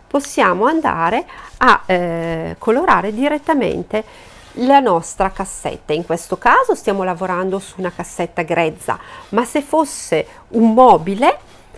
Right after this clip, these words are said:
non c'è nessun problema, avremmo lavato prima con acqua e aceto il nostro mobile e poi avremmo po-, messo direttamente il nostro colore senza dover sverniciare.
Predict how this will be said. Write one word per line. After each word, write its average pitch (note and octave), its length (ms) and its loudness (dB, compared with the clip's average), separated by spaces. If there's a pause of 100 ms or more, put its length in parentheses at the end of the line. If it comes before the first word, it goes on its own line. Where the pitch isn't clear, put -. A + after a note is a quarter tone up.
(260)
non E4 140 4
c'è - 160 2
nessun E4+ 260 0
problema, A#3+ 380 0
avremmo G#3+ 300 0
lavato F#3+ 540 0
prima F#3+ 520 0
con F#3+ 180 -4
acqua F#3+ 280 -4
e F#3 40 -4
aceto F3+ 560 -4 (260)
il G3+ 160 -2
nostro F#3+ 460 -2
mobile G3+ 480 -2 (380)
e C5+ 200 4
poi F3+ 400 0 (120)
avremmo F#3 800 -4 (120)
po-, C4 200 0
messo A#3 340 -4
direttamente D#4 800 -2 (340)
il D#4 160 0
nostro G#3+ 340 -2
colore F#3+ 400 -2
senza B3+ 500 -4
dover E4 340 -4
sverniciare. E3+ 760 -8